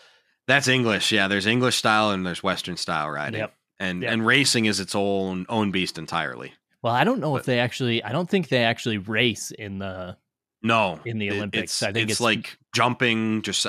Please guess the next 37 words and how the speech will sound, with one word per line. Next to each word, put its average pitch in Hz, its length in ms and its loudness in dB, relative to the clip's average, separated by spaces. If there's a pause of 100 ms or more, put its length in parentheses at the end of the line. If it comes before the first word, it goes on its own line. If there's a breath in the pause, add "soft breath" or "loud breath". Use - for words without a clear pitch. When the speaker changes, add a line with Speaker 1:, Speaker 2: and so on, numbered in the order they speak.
Speaker 1:
so 131 160 2
it's 139 160 2
Speaker 2:
Yep. 127 100 2
Speaker 1:
English 107 260 0
style 92 360 2
dressage, 82 600 -2
so 98 160 -4
that 98 160 -4
it 101 100 0
is. 98 220 -6 (540 loud breath)
<laughs> - 1500 0
Speaker 2:
Yeah, 123 180 -2 (1000 loud breath)
twirling 120 360 2
your 107 100 -2
mustache, 107 720 -2
which, 120 380 0
Speaker 1:
Yeah. 123 100 0
Speaker 2:
again, 151 280 4
advantage 120 680 2 (360)
Waluigi. 120 760 2 (1160 soft breath)
Speaker 1:
Well, 117 540 4
at 110 200 0
Eggman. 104 580 2 (720 loud breath)
Speaker 2:
Oh, 113 220 -2
that's 113 260 -4
true. 113 280 -2
Got 113 180 0
a 107 60 0
hell 113 220 0
of 98 100 -6
a 98 40 -8
stash. - 600 -8
Speaker 1:
He's 98 280 -2
got 101 320 2
one 101 260 0
big 95 200 -2
stash. 85 520 -2